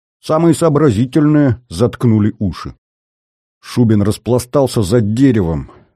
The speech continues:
сжал ладонями виски, уткнулся носом в землю. Разлетались осколки,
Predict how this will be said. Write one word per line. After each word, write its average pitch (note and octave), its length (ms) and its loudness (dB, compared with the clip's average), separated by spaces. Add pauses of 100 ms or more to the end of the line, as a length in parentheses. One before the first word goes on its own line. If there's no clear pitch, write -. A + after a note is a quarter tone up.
(180)
сжал F#2 500 -2
ладонями A2+ 580 0
виски, G#2+ 640 -2 (440)
уткнулся C3 560 0
носом B2+ 520 0
в D2 60 -8
землю. E2 460 -2 (340)
Разлетались F#2+ 760 -2
осколки, A#2 680 -4